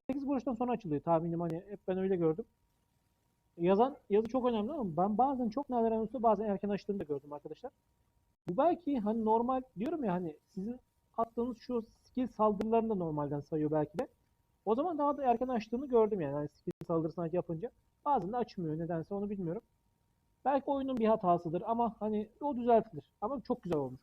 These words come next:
mod. Yani moda genel olarak ben her zaman oyuncuya hani doğru bilgi vermekten yanayım. Yani belki de,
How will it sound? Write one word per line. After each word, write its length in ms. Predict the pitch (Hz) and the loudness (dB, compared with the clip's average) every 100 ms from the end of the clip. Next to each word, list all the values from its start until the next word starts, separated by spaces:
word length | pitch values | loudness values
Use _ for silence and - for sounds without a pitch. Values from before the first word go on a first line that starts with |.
| 135 | -18
mod. 140 | 131 | -12
Yani 200 | 175 170 | -10 -8
moda 240 | 165 190 | -4 -2
genel 220 | 190 196 196 | -2 -2 0
olarak 220 | 190 185 - | 0 -2 -4
ben 260 | 190 175 190 | -6 -2 -2
her 120 | 208 | -2
zaman 220 | 185 180 - | -4 -8 -8
oyuncuya 460 | 185 185 180 190 190 _ _ _ | -8 -6 -2 -2 -4 _ _ _
hani 180 | 165 160 | -10 -4
doğru 260 | 175 185 175 | -2 0 -2
bilgi 200 | 175 180 | -2 0
vermekten 400 | 175 180 - 175 | 0 -2 -6 -6
yanayım. 220 | 147 214 _ _ _ _ _ _ - | -6 -10 _ _ _ _ _ _ -20
Yani 140 | 202 | -2
belki 260 | 233 226 220 | 2 2 4
de, 220 | 226 240 | 2 2